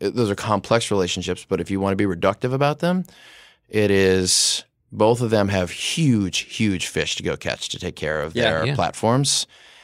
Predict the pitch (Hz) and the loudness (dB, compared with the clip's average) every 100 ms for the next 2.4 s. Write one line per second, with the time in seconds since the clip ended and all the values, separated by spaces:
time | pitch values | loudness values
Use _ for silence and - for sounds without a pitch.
0 | - 92 90 92 90 90 90 - _ _ | -4 0 2 2 2 0 -4 -8 _ _
1 | _ _ 101 113 113 95 101 104 104 101 | _ _ 0 2 2 2 2 4 4 2
2 | 95 92 92 92 | 0 0 -2 -6